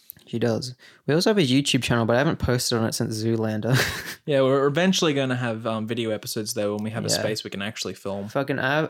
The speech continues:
Speaker 1: I'll have to work really hard and, like, backlog all the old episodes up there before we upload new
Speaker 2: And then
Speaker 1: stuff.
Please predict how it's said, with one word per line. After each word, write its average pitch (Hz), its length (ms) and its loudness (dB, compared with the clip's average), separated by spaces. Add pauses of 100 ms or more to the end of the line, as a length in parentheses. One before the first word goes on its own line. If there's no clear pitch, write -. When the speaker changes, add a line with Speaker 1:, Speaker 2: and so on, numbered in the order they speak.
(140)
Speaker 1:
I'll 123 200 0
have 135 260 -2
to 127 360 0 (760)
work 120 340 -2
really 117 180 2
hard 110 320 0
and, 110 100 -2
like, 110 140 -4 (180)
backlog 110 580 -2
all 117 300 2
the 120 380 -8
old 117 220 0
episodes 110 500 -4
up - 180 -6
there 110 320 -4 (540)
before 113 280 -2
we 110 240 -2 (400)
upload 113 360 0
new 110 100 0
Speaker 2:
And 113 80 2
then - 0 -
Speaker 1:
stuff. 110 220 2